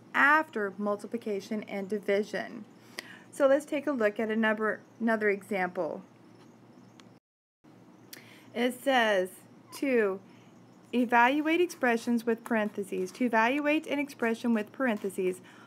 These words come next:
follow the order of operations. Perform the operations in parentheses first, multiply from left to right, then add and subtract from left to right. So remember that. Please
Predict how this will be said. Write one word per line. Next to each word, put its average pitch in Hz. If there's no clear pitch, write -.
follow 277
the 330
order 240
of 226
operations. 196
Perform 254
the 339
operations 240
in 214
parentheses 294
first, 196
multiply 285
from 294
left 208
to 262
right, 185
then 240
add 254
and 330
subtract 220
from 202
left 175
to -
right. 165
So 214
remember 277
that. 202
Please 233